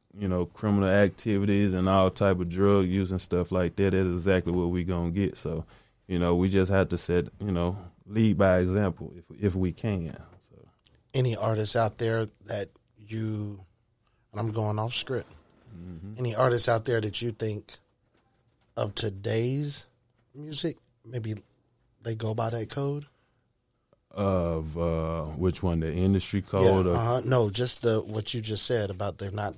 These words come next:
Speaker 2: clout chasers, what we were talking about. Any, any
Speaker 1: I
Speaker 2: of today's artists that you can actually
Speaker 1: Man, I, I actually, I mean, it's only a few of 'em, but I love Nas.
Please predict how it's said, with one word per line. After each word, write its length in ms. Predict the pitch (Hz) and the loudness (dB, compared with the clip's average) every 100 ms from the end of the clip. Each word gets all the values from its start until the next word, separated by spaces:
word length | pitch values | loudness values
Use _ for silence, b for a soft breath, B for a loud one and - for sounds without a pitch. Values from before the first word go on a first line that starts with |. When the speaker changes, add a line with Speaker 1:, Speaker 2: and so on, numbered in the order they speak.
| - _ | -14 _
Speaker 2:
clout 280 | 123 87 | -6 -4
chasers, 320 | - 104 98 95 | -6 -8 -8 -10
what 140 | 101 | -12
we 80 | 101 | -14
were 40 | |
talking 340 | 95 107 95 98 | -10 -8 -6 -10
about. 200 | 92 95 | -10 -8
Any, 240 | 117 117 113 b b b b _ | -6 -6 -8 b b b b _
any 240 | - 135 123 | 0 0 2
Speaker 1:
I 60 | |
Speaker 2:
of 100 | 123 | 0
today's 640 | - 120 110 123 120 117 110 | 0 -2 0 0 0 -4 -2
artists 400 | - 117 117 113 | 0 0 0 -4
that 160 | 104 | -8
you 80 | 120 | -10
can 160 | 113 113 | -8 -8
actually 420 | 110 - 107 104 | -6 -8 -8 -4
Speaker 1:
Man, 140 | 117 | 0
I, 400 | 113 135 104 107 | 0 2 0 2
I 20 | 123 | 2
actually, 400 | 127 127 127 113 | 2 4 4 6
I 40 | |
mean, 160 | 113 120 113 | 8 8 8
it's 160 | 110 101 | 8 6
only 280 | 101 117 123 | 4 6 4
a 60 | |
few 340 | 117 135 127 104 | 2 2 2 4
of 60 | 95 | 2
'em, 60 | |
but 80 | 90 | 2
I 100 | 90 | 2
love 360 | 90 98 107 104 | 4 4 4 6
Nas. 640 | 104 101 101 113 123 | 6 6 6 6 2